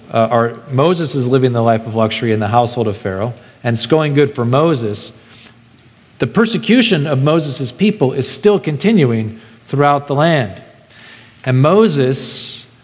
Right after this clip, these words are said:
at some point as an adult, becomes conflicted in his soul, and he sees an Egyptian slave, uh, master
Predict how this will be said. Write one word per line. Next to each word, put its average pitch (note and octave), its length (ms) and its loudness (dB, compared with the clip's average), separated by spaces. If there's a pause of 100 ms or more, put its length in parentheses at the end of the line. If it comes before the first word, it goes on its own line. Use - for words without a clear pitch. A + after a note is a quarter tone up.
(180)
at C3+ 280 -2
some G#3+ 280 0
point F3 380 0 (100)
as D3+ 140 0
an C#3 100 0
adult, C3+ 800 0
becomes C#3+ 340 -2
conflicted E3 580 0
in C#3 100 0
his B2+ 220 -2
soul, E3+ 480 2
and A#2 160 -4 (400)
he F3 160 4
sees A3 580 2
an E3 180 -8
Egyptian C3+ 840 0
slave, F3 920 0 (220)
uh, B2+ 240 2
master C3 760 -2